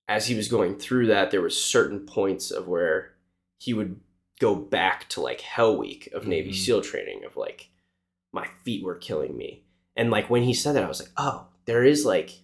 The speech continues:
Speaker 1: I can name off, like, two very specific instances. One being, like, when I was an athlete, like, just growing up, like, a basketball game I played in high school where I
Speaker 2: Yeah.
Speaker 1: just went, not to be super annoying, but I just went demon mode. Like,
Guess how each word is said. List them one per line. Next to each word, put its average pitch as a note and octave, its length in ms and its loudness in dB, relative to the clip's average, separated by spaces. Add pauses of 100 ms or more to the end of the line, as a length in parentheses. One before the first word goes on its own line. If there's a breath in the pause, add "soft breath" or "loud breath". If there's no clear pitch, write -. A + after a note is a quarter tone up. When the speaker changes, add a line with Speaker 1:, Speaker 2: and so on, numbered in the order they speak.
(100)
Speaker 1:
I - 100 -6
can E3+ 280 4
name G2+ 240 2
off, F2+ 200 0
like, - 200 -12
two C3+ 240 0
very G2+ 300 0
specific - 500 -6
instances. B2 600 -4
One G#2 240 0
being, F#2+ 260 0
like, D2+ 320 -8 (540)
when G#2+ 180 2
I G#2 60 2
was G2 180 0
an D2+ 80 -4
athlete, C#2+ 680 -4 (260)
like, - 220 -12
just - 200 -12
growing D2 340 -2
up, - 340 -6
like, - 120 -8
a - 40 -10
basketball - 500 -6
game D2 200 -8
I D2 80 -4
played - 200 -6
in - 60 -14
high - 140 -8
school - 260 -6
where D2 120 -2
I D3 80 -2
Speaker 2:
Yeah. - 100 -2
Speaker 1:
just - 180 -8
went, C#2+ 240 -4 (840)
not F#2 200 -4
to - 100 -12
be - 360 -14
super C2+ 360 -6
annoying, A1+ 300 -6
but D2+ 100 -4
I C2+ 80 -2
just - 200 -10
went - 200 -10
demon - 360 -8
mode. - 280 -16 (200)
Like, - 240 -8